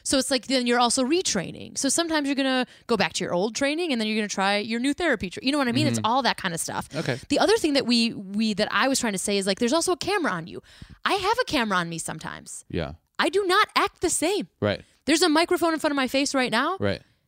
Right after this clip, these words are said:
Speaker 1: I don't act the same. You
Speaker 2: Right.
Speaker 1: and I have different conversations that I don't think I would feel comfortable putting on a platform like this because
Speaker 2: Uh-huh.
Speaker 1: I know you.
Speaker 2: Right.
Speaker 1: And I trust you. I don't wanna put it out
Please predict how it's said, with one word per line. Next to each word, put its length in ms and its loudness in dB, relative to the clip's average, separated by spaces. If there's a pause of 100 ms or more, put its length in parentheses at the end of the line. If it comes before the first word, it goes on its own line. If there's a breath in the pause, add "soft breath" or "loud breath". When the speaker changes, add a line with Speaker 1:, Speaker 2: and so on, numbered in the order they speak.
(160)
Speaker 1:
I 100 2
don't 200 4
act 200 -2
the 60 0
same. 380 -2
You 160 2
Speaker 2:
Right. 80 2
Speaker 1:
and 100 2
I 40 2
have 160 2
different 280 -2
conversations 1000 -2 (640 soft breath)
that 340 2
I 140 4
don't 180 2
think 160 -2
I 120 4
would 100 2
feel 120 0
comfortable 400 0
putting 440 0
on 220 2
a 40 0
platform 480 0
like 220 -6
this 260 -6
because 280 -2
Speaker 2:
Uh-huh. 160 0
Speaker 1:
I 40 0
know 280 0
you. 520 2
Speaker 2:
Right. 240 -2 (240 soft breath)
Speaker 1:
And 140 0
I 80 2
trust 440 -4
you. 520 0 (520)
I 80 -4
don't 160 0
wanna 180 -2
put 220 -4
it 100 0
out 220 0